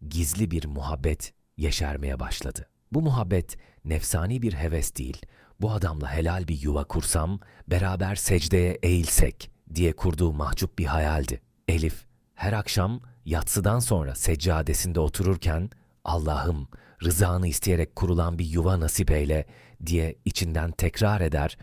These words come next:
kaderinin onu nereye götüreceğini merak ederdi. Aradan aylar geçmiş,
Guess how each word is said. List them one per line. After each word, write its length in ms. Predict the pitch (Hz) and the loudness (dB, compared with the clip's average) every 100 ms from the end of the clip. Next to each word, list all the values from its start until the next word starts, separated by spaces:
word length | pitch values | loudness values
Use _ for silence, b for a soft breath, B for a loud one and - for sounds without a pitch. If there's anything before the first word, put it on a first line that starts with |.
| B B B | B B B
kaderinin 560 | - 95 104 101 113 110 - 101 | 0 2 4 2 0 -2 -2 2
onu 280 | 104 101 | 2 4
nereye 280 | 95 113 107 | 4 4 4
götüreceğini 640 | 92 85 92 85 82 80 85 | 2 2 2 2 2 2 2
merak 400 | 78 78 80 - | 2 2 2 2
ederdi. 460 | 80 78 71 71 - _ 101 | 2 2 0 -4 -8 _ 2
Aradan 500 | 104 104 104 104 101 - | 2 4 2 2 -4 -2
aylar 400 | 85 82 82 87 | 2 2 2 0
geçmiş, 640 | 80 - 73 78 - | 0 -2 -2 -2 -4